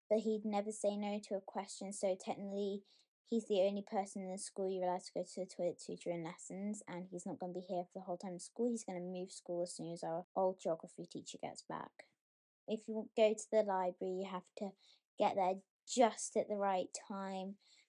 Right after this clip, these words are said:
because, um, if you go too early, just after you finish your lunch, it'll be really busy, because that's when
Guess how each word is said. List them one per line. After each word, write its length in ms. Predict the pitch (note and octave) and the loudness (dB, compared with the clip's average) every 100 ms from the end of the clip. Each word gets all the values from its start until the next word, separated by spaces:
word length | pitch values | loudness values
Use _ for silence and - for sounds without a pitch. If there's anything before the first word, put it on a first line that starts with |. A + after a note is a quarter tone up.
| _ | _
because, 920 | G3+ G3 - G3 F#3 F#3 - - - - _ - | -6 -6 -2 2 2 0 -4 -6 -8 -12 _ 2
um, 480 | G3+ G3+ G3 F3+ - | 4 4 0 -6 -4
if 320 | G#3+ - - | -6 -6 -8
you 140 | G#3 G#3 | -8 0
go 320 | G#3+ G#3 G#3 G#3 - | 6 6 6 0 0
too 180 | A3+ G3 | 2 4
early, 580 | F#3+ F#3+ F#3 G3 G3+ G#3 - G#3+ | 6 6 6 4 2 -4 -10 0
just 220 | G#3+ G#3+ | 0 4
after 300 | G3 G3 G#3 | 4 4 -4
you 60 | G#3 | -4
finish 260 | G#3 G3+ - A3+ | -4 -6 -4 -2
your 100 | G3+ | 2
lunch, 320 | D#3+ A#3+ - | 0 0 -4
it'll 140 | - | -4
be 180 | G#3+ G3 | -4 -2
really 300 | F#3+ F#3+ G3+ | 0 0 0
busy, 380 | F3+ F#3+ - G3+ | 0 0 0 0
because 320 | G#3+ A3+ A#3+ A3 | -2 0 0 4
that's 320 | G3+ G#3+ - | 4 4 2
when 200 | G#3 | 2